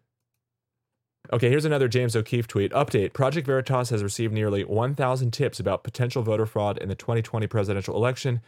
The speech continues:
Keep them coming. We are processing them as fast as possible and sending cameras where they are needed.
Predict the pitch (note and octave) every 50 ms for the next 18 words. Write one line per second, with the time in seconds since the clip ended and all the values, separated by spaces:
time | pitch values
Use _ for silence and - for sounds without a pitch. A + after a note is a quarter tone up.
0 | _ _ _ _ _ - - F3+ E3+ F3 E3+ E3 D3 - D#3 D3+ C#3+ D3 C#3+ C3+
1 | C3 B2+ A#2+ - C#3+ C3+ C3 B2 - B2 - C3+ B2 A#2+ A#2+ A#2 A2+ A2+ - A#2+
2 | A#2 A#2 A#2 A#2 - - F#2+ G2 - - B2 A#2 A2+ A2+ - G#2 G#2 G2+ F#2+ G2
3 | - G#2+ G2 F#2+ F2 - A#2 A2+ A2 A2 G#2+ - G#2 G2+ G2+ G2 G2 F#2 F#2+ F#2+
4 | F#2 F#2 F#2+ G2+ G#2+ G#2 F2+ D2+ -